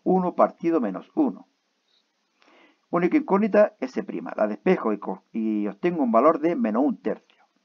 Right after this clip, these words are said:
Recordad que la lente divergente, la imagen siempre está a la izquierda de la lente. Siempre es más pequeña que el objeto y siempre es virtual.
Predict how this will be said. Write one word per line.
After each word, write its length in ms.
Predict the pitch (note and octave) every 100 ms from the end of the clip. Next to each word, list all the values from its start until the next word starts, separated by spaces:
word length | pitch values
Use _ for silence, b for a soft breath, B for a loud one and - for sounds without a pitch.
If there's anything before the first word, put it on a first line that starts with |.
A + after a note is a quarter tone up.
| _ _ _ _ b b b b
Recordad 340 | - A2 C#3+ F#3+
que 80 | C#3
la 100 | A2
lente 260 | D3+ D3+
divergente, 500 | B2 G2 D#3 D#3+ D#3+
la 80 | C#3
imagen 360 | A2 A#2+ D3+ C3+
siempre 380 | - G3+ F#3+
está 480 | A3 _ D3+ E3+ - _ _ _ _ _
a 100 | A2+
la 60 | A2
izquierda 540 | - - F3 A2 F2+
de 100 | D#2
la 100 | D2
lente. 360 | F2+ - _ _ _
Siempre 420 | - D#3 C3 G2
es 40 |
más 160 | F#2+ -
pequeña 420 | G#2 C3 A#2 F2
que 60 | F#2+
el 60 | C#3+
objeto 520 | - F3 D#3+ E3+ E3+ _ _
y 100 | B2
siempre 420 | - E3 D3+ A#2
es 60 | F#2+
virtual. 480 | F2 - C#2+ C2